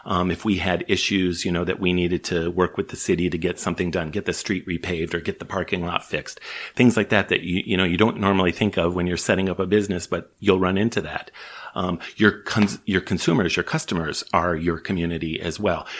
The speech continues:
Your family, certainly. Everybody who has a business also has somebody behind them or alongside them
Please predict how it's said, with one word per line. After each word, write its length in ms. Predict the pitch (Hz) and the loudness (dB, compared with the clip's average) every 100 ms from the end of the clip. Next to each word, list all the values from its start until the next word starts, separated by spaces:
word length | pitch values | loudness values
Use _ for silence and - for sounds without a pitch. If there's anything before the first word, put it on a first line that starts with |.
| - - | -10 -2
Your 120 | 123 | -2
family, 720 | - - 101 107 98 78 76 | -2 -2 0 2 2 -2 -8
certainly. 760 | - - 110 - 87 78 71 - - - | -6 0 0 0 -4 -4 -8 -14 -10 -2
Everybody 420 | 107 147 135 127 | 2 2 4 4
who 100 | 113 | 4
has 180 | 107 98 | 4 4
a 60 | |
business 400 | 92 101 104 85 | 4 4 2 0
also 340 | - 98 95 101 | -2 -4 -4 -6
has 340 | 92 90 85 | -4 -4 -4
somebody 540 | - - 120 117 107 95 | -4 0 2 4 2 0
behind 500 | 92 - 101 87 85 | -2 -2 -2 -2 -2
them 160 | 85 | -4
or 120 | 85 | -4
alongside 760 | 92 95 101 98 - 92 85 82 | -2 0 0 -2 -2 -2 -2 -4
them 220 | 78 | -8